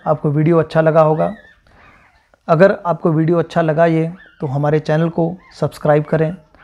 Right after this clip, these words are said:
अपना प्यार हमें चैनल को सब्सक्राइब करके दिखाइए। इस वीडियो में जैसे आप देख रहे हो, ज़ूज़ू है हमारे पास, शिट्ज़ू बच्चे जो हैं वो हमारे पास पड़े हैं।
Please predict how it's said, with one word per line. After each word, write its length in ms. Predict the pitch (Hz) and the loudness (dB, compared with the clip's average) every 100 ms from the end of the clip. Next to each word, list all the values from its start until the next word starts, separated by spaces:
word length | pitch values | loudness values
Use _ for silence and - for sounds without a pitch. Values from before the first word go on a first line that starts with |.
| - | -6
अपना 220 | 160 - 156 | -4 0 0
प्यार 300 | 156 151 151 | 2 2 2
हमें 280 | 156 160 196 _ | -2 -4 -8 _
चैनल 160 | 156 156 | -6 -6
को 100 | 151 | -6
सब्सक्राइब 440 | - - - 147 | -8 -8 -4 -4
करके 260 | 143 147 147 | -2 -4 -2
दिखाइए। 460 | 147 143 143 151 - - _ _ - - - - _ _ _ _ | -2 -2 -2 -4 -8 -18 _ _ -20 -20 -20 -20 _ _ _ _
इस 180 | 196 - | -2 2
वीडियो 280 | 180 180 190 | 2 4 4
में 120 | 190 | 2
जैसे 240 | 175 160 170 | -2 -2 -2
आप 120 | 160 | -2
देख 280 | 151 160 160 | -2 -2 0
रहे 120 | 165 | 0
हो, 320 | 160 160 - _ _ _ _ | -2 -4 -8 _ _ _ _
ज़ूज़ू 280 | 151 156 170 | -2 0 2
है 180 | 165 160 | 2 2
हमारे 280 | 151 151 156 | 2 0 0
पास, 440 | 156 151 - - _ _ _ _ _ | 0 -2 -4 -18 _ _ _ _ _
शिट्ज़ू 400 | - 170 151 180 | -6 -2 2 2
बच्चे 340 | 170 165 - 156 | 0 -2 -2 -2
जो 140 | 151 | -2
हैं 240 | 147 151 180 151 | -2 -4 -8 -6
वो 100 | 151 | -4
हमारे 260 | 147 143 | -2 -4
पास 280 | 147 143 - | -2 -4 -4
पड़े 180 | 147 143 | -6 -2
हैं। 240 | 143 156 | -2 -4